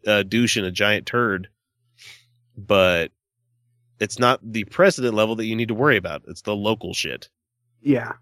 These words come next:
Speaker 2: definitely worry about your locals. But, eh, fuck, even, even going off on that, that two-party system.
Speaker 1: Yeah.
Speaker 2: Right now, we're in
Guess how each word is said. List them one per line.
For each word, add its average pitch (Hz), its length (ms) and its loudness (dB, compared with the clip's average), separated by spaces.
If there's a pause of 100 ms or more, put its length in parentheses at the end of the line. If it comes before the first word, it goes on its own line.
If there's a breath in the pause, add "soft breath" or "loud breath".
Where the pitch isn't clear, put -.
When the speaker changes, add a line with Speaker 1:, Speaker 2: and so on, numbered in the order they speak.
(160)
Speaker 2:
definitely 165 400 4
worry 147 160 6
about 135 220 2
your 135 120 2
locals. 123 380 0
But, 165 220 0 (340)
eh, 185 280 -6 (140)
fuck, - 360 -4
even, 170 520 6
even 165 640 6
going 135 320 4
off 127 280 0
on 113 160 -2
that, 113 300 -10
that 123 180 -6
two-party 127 560 2
system. - 440 -4 (200 loud breath)
Speaker 1:
Yeah. 92 160 -4 (360 soft breath)
Speaker 2:
Right 147 360 2
now, 165 200 4
we're 131 180 4
in 135 140 -2